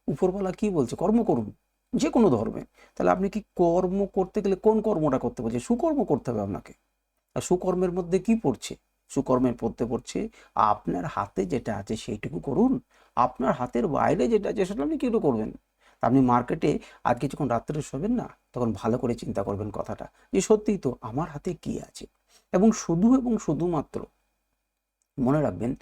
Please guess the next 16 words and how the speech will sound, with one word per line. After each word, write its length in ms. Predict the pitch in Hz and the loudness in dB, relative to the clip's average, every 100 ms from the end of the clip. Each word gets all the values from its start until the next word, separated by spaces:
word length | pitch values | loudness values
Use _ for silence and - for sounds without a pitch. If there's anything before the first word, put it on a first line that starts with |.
| _ _ _ _ _ | _ _ _ _ _
এটা 220 | 123 143 156 | -2 -2 -4
ট্রেডিং 480 | - 127 120 175 180 185 - | -2 2 2 2 -2 -6 -6
এর 140 | 139 | -4
জন্য 340 | 113 123 110 110 | 0 0 0 -2
বা 240 | 113 113 | -4 -4
শেয়ার 320 | - - 196 | -2 2 2
মার্কেটের 380 | 226 214 190 120 | 2 -4 -4 -6
জন্য 180 | - - | -6 -12
নয়, 220 | - - _ _ _ _ | -16 -20 _ _ _ _
আপনার 300 | - 135 208 | 0 2 2
গোটা 260 | 196 170 185 | -2 0 4
লাইফের 560 | 127 113 139 180 240 196 | 4 2 0 2 0 0
জন্য 220 | 175 139 | 0 0
কিন্তু 220 | 127 107 | -2 -4
এটা 120 | 113 | -6
প্রযোজ্য। 460 | - 117 - - | -6 -8 -12 -14